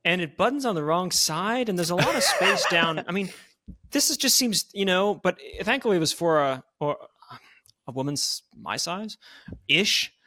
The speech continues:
Speaker 1: So it just felt, but I did have this, I did have this coat, and I would wear it sometimes, um, when, when doing things, especially Valentine's Day, that kind of stuff. And when I was in Oxford, when we were introducing ourselves to the other seminarians, it was, like, our first night, you had this kind of thing.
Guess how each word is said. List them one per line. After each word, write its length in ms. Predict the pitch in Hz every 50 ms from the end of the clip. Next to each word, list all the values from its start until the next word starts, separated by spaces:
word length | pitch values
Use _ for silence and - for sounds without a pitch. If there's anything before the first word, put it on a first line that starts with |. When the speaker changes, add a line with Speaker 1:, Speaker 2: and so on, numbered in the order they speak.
| _ - - -
Speaker 1:
So 220 | - - 180 185
it 160 | - 190 185
just 220 | - 277 262 - -
felt, 420 | - - 214 196 190 185 180 -
but 140 | 180 160 -
I 80 | 175 170
did 160 | 160 226 233
have 240 | 196 190 190 175 160
this, 240 | 170 156 - - -
I 60 | 170 160
did 140 | 165 170
have 120 | 185 165 147
this 140 | 147 135 -
coat, 380 | - 139 127 123 135 - - _ _ -
and 120 | 139 143
I 40 | 139
would 100 | 139 131
wear 220 | 147 147 147 143
it 120 | 135 - -
sometimes, 640 | 135 131 - 131 127 127 120 127 131 - - - - 160
um, 360 | 127 131 127 127 123 123 123 _ _
when, 260 | 147 139 135 131 127 -
when 200 | 139 143 139 135
doing 220 | 143 139 135 127
things, 220 | - 131 131 131 -
especially 320 | - - 208 202 - 135
Valentine's 420 | 120 120 120 127 127 120 123 127 -
Day, 80 | 127
that 80 | 127 -
kind 100 | - 123
of 60 | 120
stuff. 260 | - - 131 123 - _ _ _ _ _ _ _ _ _ -
And 220 | 151 156 147 147
when 100 | 147 156
I 60 | 156 156
was 100 | 147 143
in 60 | 151
Oxford, 500 | 160 180 185 - - - 151 143 135 127
when 80 | 139
we 40 | 135
were 100 | 135 127
introducing 480 | 123 160 156 - - 165 156 - - 143
ourselves 440 | 135 - - 147 139 139 123 - -
to 340 | - - 151 151 147 139 131
the 100 | 139 135
other 140 | 135 131 127
seminarians, 680 | - - 139 135 135 143 151 143 123 107 90 95 123 -
it 40 |
was, 140 | 127 123 127
like, 120 | 127 127 -
our 100 | 123 123
first 300 | - 156 151 139 - 143
night, 200 | 135 127 120 -
you 60 | 123
had 80 | 120
this 100 | 123 -
kind 120 | - 135 127
of 80 | 123 _
thing. 260 | - 135 127 120 120